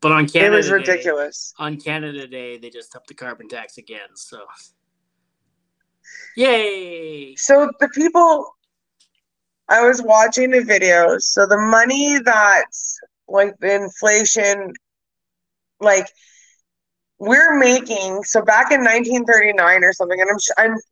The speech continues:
Speaker 2: you might have seen the video too, that, like, four thousand and change was what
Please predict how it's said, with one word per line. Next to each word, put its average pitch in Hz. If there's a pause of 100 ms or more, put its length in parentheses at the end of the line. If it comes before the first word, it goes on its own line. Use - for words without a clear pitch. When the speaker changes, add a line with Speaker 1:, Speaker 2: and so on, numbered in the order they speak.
Speaker 2:
you 240
might 254
have 262
seen 247
the 226
video 202 (200)
too, 185
that, 185
like, 185 (120)
four 262
thousand 220
and 202
change 190 (460)
was 214 (160)
what 214